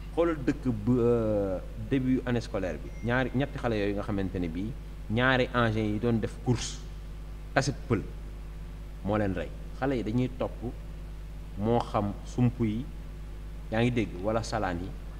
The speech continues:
léeg-léeg di serlu, di dox ay kilomètres. Loolu mooy réalité réew. Yaa ngi dégg,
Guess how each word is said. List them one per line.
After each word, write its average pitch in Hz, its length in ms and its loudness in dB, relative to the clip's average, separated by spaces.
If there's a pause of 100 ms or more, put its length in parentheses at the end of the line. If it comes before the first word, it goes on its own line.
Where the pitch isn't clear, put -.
(420)
léeg-léeg 107 440 4
di 98 80 -4
serlu, - 280 -2 (1040)
di 107 140 -2
dox - 200 0
ay 107 160 -2
kilomètres. 127 340 6 (260)
Loolu 240 160 6
mooy 208 160 8
réalité 120 340 4
réew. 82 160 -2 (1500)
Yaa 147 120 10
ngi 190 60 8
dégg, 156 180 6